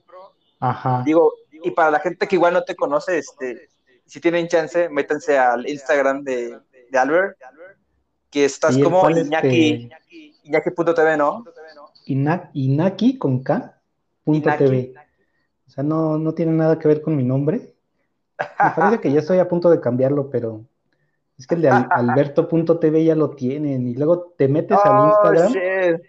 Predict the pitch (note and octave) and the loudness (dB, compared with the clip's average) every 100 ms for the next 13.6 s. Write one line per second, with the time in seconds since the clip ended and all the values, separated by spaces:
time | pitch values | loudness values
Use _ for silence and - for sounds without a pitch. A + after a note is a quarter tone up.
0 | - C#3+ D3 D3+ G3+ G3+ G#3 G#3 F#3+ F#3 | -4 0 0 2 2 2 0 0 2 2
1 | F3 E3 E3+ F#3+ F#3 F3+ _ F#3 F#3 E3 | 0 0 0 0 -2 -4 _ -6 -2 -2
2 | E3+ E3+ E3 D#3+ E3 D#3+ D3+ D3 D#3+ C3+ | 0 -2 -2 -2 0 0 0 -2 -6 -4
3 | A2+ A2+ - C3 C#3+ C#3+ C#3 C#3+ C3+ A#2+ | -4 -6 -4 -6 -2 2 2 4 2 0
4 | A2 E3+ - - _ - _ C3 D3+ D#3+ | -2 -4 -6 -16 _ -20 _ -2 0 0
5 | E3+ E3 D#3+ B2 B2 C#3 E3 C3+ C3 C#3+ | 0 2 2 4 2 4 4 4 2 2
6 | E3+ F3 F3 F3+ C3 A#2+ A#2 B2+ C#3+ B2+ | 2 0 0 0 0 0 -2 -2 0 -2
7 | B2 F3 _ C3 B2+ C3+ B2+ D3 - C#3 | -4 -8 _ -18 -10 -6 -2 -2 -2 -2
8 | C3+ - _ - - G#3 F#3 - E3+ D#3+ | -2 -6 _ -20 -6 0 0 0 0 0
9 | E3+ D#3+ E3+ E3 D#3 D#3+ E3 E3 E3+ F3 | 0 0 2 2 2 2 0 -2 -2 0
10 | E3+ - - D3 C3+ - _ _ _ - | 0 0 0 2 0 -4 _ _ _ -16
11 | G#3+ G#3+ - - _ - C#3 D3 D#3 D#3 | -14 -14 -18 -20 _ -10 -6 -4 -4 -4
12 | D3+ D#3+ E3+ F#3 F3+ E3+ E3+ E3+ E3 E3+ | -4 -4 -4 -4 -8 -6 -4 -2 -2 -4
13 | E3 D#3 D#3 D#3 C3+ | -4 -4 0 0 -2